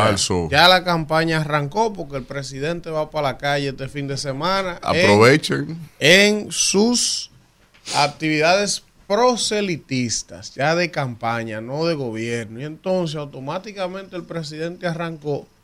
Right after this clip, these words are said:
Speaker 2: Ustedes van a ver cómo la misma oposición también va a despegar y van a comenzar los ataques directos a él.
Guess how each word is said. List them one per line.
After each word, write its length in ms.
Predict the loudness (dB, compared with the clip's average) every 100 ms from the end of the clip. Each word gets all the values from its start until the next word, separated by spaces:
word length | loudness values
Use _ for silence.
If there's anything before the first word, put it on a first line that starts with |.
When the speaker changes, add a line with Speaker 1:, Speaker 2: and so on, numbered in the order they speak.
| _ _ _ _ _
Speaker 2:
Ustedes 420 | -12 -10 -4 0 0
van 160 | -2 -4
a 100 | -4
ver 240 | -6 -8
cómo 280 | -10 -8 -4
la 140 | -2
misma 320 | -2 -6 -6 -8
oposición 680 | -6 -8 -8 -10 -8 -8 -6
también 540 | -6 -4 -6 -8 -6
va 180 | -4 -2
a 60 | -2
despegar 680 | -6 -6 -6 -2 -4 -4 -10
y 100 | -14
van 300 | -6 -4 -2
a 40 | -4
comenzar 460 | -8 -8 -8 -6
los 120 | -6 -8
ataques 500 | -6 -4 -4 -4 -8
directos 420 | -4 -4 -4 -4
a 120 | 0 2 0
él. 100 | -2